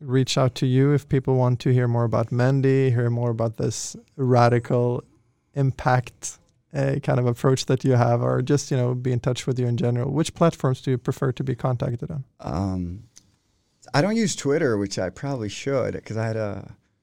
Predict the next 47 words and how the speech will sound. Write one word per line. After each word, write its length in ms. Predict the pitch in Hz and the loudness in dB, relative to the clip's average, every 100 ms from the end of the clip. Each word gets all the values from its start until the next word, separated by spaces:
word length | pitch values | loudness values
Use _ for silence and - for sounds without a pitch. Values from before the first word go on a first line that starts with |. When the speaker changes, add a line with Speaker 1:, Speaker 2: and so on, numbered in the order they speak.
| _ - | _ -8
Speaker 2:
I 40 | |
had 100 | 113 | -6
a 20 | |
couple 300 | 113 117 98 | -4 -6 -4
of 40 | 95 | -6
accounts. 360 | - 107 95 | -4 -4 0
I 40 | 107 | -2
had 100 | 107 | 0
one 260 | 117 123 | -2 -2
where 120 | 107 | -2
I 140 | 101 98 | 0 0
would 340 | 92 - 95 | -2 -6 -10
follow 400 | - 107 101 101 - | -4 0 0 -2 -2
Adrian 380 | 104 101 98 | -2 0 0
Wojnarowski 680 | 98 95 98 101 101 - 98 | 0 -2 -2 -2 -4 -6 -10
'cause 140 | - 95 | -8 -4
I 60 | |
had 80 | 95 | -4
a 40 | 90 | -4
fantasy 380 | 101 104 - | -6 -6 -6
basketball 680 | 95 90 95 - 98 87 90 | -6 -4 -6 -6 -6 -4 -4
league. 280 | 92 92 90 | -4 -8 -6
So 100 | 98 | -4
I 80 | 101 | -2
literally 320 | 101 107 95 | -2 -2 -4
followed, 300 | - 95 90 | -4 -6 -6
like, 180 | 87 - _ | -10 -14 _
three 180 | - 95 | -4 -4
people. 380 | 90 90 87 92 104 - 135 | -4 -8 -8 -2 -2 4 4
Speaker 1:
<laughs> 280 | - 143 | 4 -2
Speaker 2:
And, 320 | 104 101 107 92 | 2 2 2 0
uh, 240 | 101 98 | 0 -2
and 100 | 104 | -2
it 40 | 110 | -2
was 140 | 101 | -2
basically 460 | 104 107 - 104 98 | -2 -4 -4 -8 -6
to 160 | - | -4
know 240 | 104 98 92 | -2 0 -2
if 180 | 85 - - | -6 -16 -10
my 200 | 98 95 | -6 -4
team 220 | 104 104 | -2 -2
would 100 | 95 | -2
make 220 | 98 92 | -4 -6
a 40 | - | -8
trade. 460 | - 107 95 85 - _ _ - | -4 -2 -2 -4 -10 _ _ -10
Um, 420 | 107 113 107 101 - | -4 -2 0 -2 -4
I, 120 | - | -6